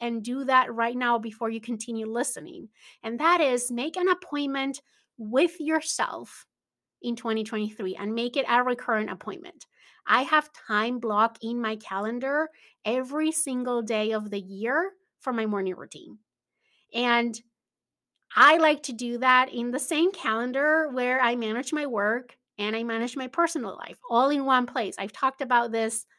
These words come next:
in my productivity tips, but I have one command center, which is my calendar. And I plan in my calendar me time.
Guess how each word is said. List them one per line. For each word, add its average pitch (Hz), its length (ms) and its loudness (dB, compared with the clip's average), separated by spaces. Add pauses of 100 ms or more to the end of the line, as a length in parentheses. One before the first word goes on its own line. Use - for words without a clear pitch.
(320)
in 240 160 -4
my 226 120 0
productivity 233 760 -2
tips, 202 400 -14
but 214 140 2
I 220 60 2
have 240 280 4
one 226 320 0
command 247 460 -2
center, - 440 -10 (460)
which 226 180 -10
is 220 140 -4
my 240 160 -2
calendar. 208 640 -8 (480)
And 220 400 0 (100)
I 247 500 6 (100)
plan 277 580 -2
in 254 160 -4
my 226 140 -4
calendar 220 880 -4
me 214 260 -4
time. - 420 -18